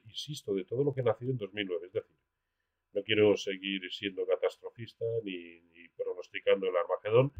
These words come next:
porque ya digo, creo que también vamos a tener un rebote, eh, importante, ¿no? Pero es que además, eh, están concurriendo, digamos, eh, que to-, se están concatenando todos,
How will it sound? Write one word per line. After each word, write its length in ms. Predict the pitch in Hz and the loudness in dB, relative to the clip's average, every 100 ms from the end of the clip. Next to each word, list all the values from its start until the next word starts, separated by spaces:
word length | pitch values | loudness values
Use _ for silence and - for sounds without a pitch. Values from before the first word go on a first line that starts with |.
| - _ _ | -14 _ _
porque 200 | - 76 | -20 -10
ya 80 | 80 | -4
digo, 200 | 90 101 _ _ _ | -2 -4 _ _ _
creo 120 | 80 | -16
que 80 | 85 | -14
también 280 | - - 85 | -12 -12 -14
vamos 240 | 80 80 92 | -16 -12 -12
a 80 | - | -10
tener 260 | 85 82 | -10 -10
un 100 | 80 | -12
rebote, 520 | 80 85 90 101 107 _ _ _ _ _ | -6 0 0 0 -4 _ _ _ _ _
eh, 240 | 87 87 - | -6 -6 -6
importante, 680 | 95 85 87 85 117 104 85 | -12 -4 -4 2 4 2 -4
¿no? 160 | 135 - _ _ _ _ | -10 -10 _ _ _ _
Pero 140 | 117 | 0
es 100 | 127 | 6
que 80 | 143 | 10
además, 420 | 117 117 127 - | 12 12 10 8
eh, 180 | 113 104 | -2 -2
están 360 | 110 - 123 113 | -8 8 8 8
concurriendo, 800 | 127 107 120 104 110 113 113 104 | 4 4 0 4 6 4 4 2
digamos, 520 | 95 101 110 113 _ _ _ _ | 8 6 6 0 _ _ _ _
eh, 180 | 101 98 | 0 0
que 120 | 95 92 | 0 -4
to-, 220 | 92 92 | -4 -6
se 140 | - | -6
están 280 | - 131 123 | 4 8 8
concatenando 840 | 127 110 - 107 101 104 104 110 - | 8 6 6 4 6 4 4 0 2
todos, 600 | 101 98 98 92 - | -2 2 0 0 -6